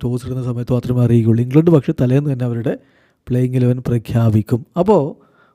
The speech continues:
ഉള്ള മാറ്റം എന്ന് പറഞ്ഞാൽ ഗസ് അറ്റ്കിൻസനെ മാറ്റി ബ്രൈഡൻ കാൾസിനെ അവർ, ആ,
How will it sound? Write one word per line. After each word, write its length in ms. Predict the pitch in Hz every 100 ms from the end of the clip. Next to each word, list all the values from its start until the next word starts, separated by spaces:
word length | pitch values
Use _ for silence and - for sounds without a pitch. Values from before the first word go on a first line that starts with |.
| -
ഉള്ള 160 | 135 139
മാറ്റം 420 | 135 147 - 202
എന്ന് 100 | 185
പറഞ്ഞാൽ 440 | 170 143 156 220 - _ _ _ _ -
ഗസ് 280 | 131 190 -
അറ്റ്കിൻസനെ 560 | 190 127 - 151 - 131
മാറ്റി 500 | 120 120 110 151 240
ബ്രൈഡൻ 420 | 226 127 135 151 135
കാൾസിനെ 460 | 123 117 - 123 220 -
അവർ, 320 | 123 120 123 -
ആ, 60 | 127